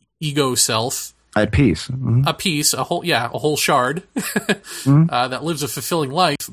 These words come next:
Speaker 1: But the problem is, again, if you live in denial of the fact that, no, no, no, no, actually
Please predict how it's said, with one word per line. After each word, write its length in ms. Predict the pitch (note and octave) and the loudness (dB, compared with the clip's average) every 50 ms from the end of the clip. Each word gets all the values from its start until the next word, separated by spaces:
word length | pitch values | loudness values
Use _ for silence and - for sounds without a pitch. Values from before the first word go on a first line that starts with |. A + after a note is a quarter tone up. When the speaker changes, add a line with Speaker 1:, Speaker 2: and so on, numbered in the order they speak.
| - | -4
Speaker 1:
But 480 | - G3+ G3+ - C3 C#3 - - - - _ _ _ _ _ _ _ _ _ _ _ _ _ _ _ - - _ - | 0 2 2 2 2 0 -4 -6 -8 -8 _ _ _ _ _ _ _ _ _ _ _ _ _ _ _ -20 -18 _ -12
the 80 | - | -8
problem 420 | - - G3 F#3 A3+ G3 D3+ C3 B2+ | -2 0 2 2 2 2 0 -4 -4
is, 420 | B2 A#2+ A#2+ C#3+ D3+ - - - _ _ _ _ _ _ _ _ _ _ - | -6 -6 -6 -4 -4 -6 -6 -6 _ _ _ _ _ _ _ _ _ _ -14
again, 460 | - B2+ D#3 F#3 G3 C#3+ A#2 A2+ - - - | -8 -2 0 2 2 2 0 -4 -10 -16 -12
if 160 | - C#3+ - | -12 -10 -6
you 80 | - D3+ | -4 -2
live 160 | E3+ F3 D#3 | 0 0 0
in 80 | D#3+ C#3+ | -2 -2
denial 680 | B2+ C3 C3 D3 E3 F#3+ F#3+ C#3+ B2 B2 A#2+ B2 - _ _ | -2 -2 0 2 2 4 4 2 0 -2 -4 -8 -16 _ _
of 480 | - C3+ B2+ B2 A#2+ A#2 - - - - _ _ _ _ _ - | -4 -4 -2 -4 -6 -8 -12 -14 -16 -18 _ _ _ _ _ -14
the 100 | C#3 C3+ | -14 -10
fact 360 | - - D#3 C3+ C3 - - | -4 -2 0 0 0 -2 -4
that, 180 | C3+ B2+ A#2 C3+ | -6 -6 -6 -4
no, 140 | C#3+ D3 | -6 -4
no, 100 | D3+ D#3+ | -4 -4
no, 140 | D#3+ C#3+ B2+ | -4 -4 -4
no, 280 | B2+ B2 A#2+ A#2+ B2+ - | -2 -2 -2 -2 -4 -2
actually 640 | - C#3 C#3 - - - D3+ C#3 C3 B2+ B2 A#2 | -2 -2 -2 -2 -2 -6 -4 -4 -4 -4 -6 -8